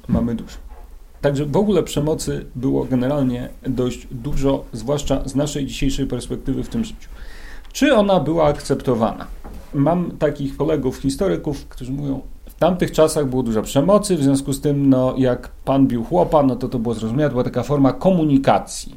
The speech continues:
To jest cytat prawie dosłownie. No mi się wydaje, że to jednak nie jest prawda, to znaczy, że bicie postrzegano, przynajmniej po przekroczeniu pewnej granicy, postrzegano wyraźnie jako przemoc. Jest takie źródło, które ja cytuję w Filologii Polskiej akurat, ja je bardzo lubię.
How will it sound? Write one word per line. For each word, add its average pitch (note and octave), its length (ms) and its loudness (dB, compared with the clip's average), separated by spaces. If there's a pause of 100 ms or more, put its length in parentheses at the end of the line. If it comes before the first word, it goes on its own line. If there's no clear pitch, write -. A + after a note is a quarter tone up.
(100)
To C3+ 80 -6
jest B2+ 140 -6
cytat - 240 -2
prawie - 240 -8
dosłownie. G2+ 400 -8 (240)
No C3+ 100 8
mi E3+ 100 4
się F#3+ 100 4
wydaje, F3 240 4
że C3+ 80 -4
to D#3+ 60 0
jednak D#3+ 240 0
nie G#3 180 2
jest - 180 -2
prawda, D3 360 4
to A2+ 100 -4
znaczy, A2+ 300 -2
że A#2+ 360 0
bicie B2+ 320 -4
postrzegano, C3 760 0
przynajmniej B2+ 340 -2
po C3 60 -6
przekroczeniu C3+ 600 -2
pewnej C3 300 0
granicy, A#2+ 360 -2
postrzegano B2+ 560 -2
wyraźnie A#2+ 400 -2
jako A#2 380 -2
przemoc. B2+ 520 0
Jest E3 140 -4
takie C#3+ 240 0
źródło, C#3 600 -2
które C3+ 200 -2
ja C3 60 0
cytuję C3+ 320 -2
w - 20 -4
Filologii B2+ 440 -4 (160)
Polskiej A#2 320 -2
akurat, B2 300 -4
ja C3 80 0
je A#2+ 60 0
bardzo A#2 260 -2
lubię. G#2 260 -6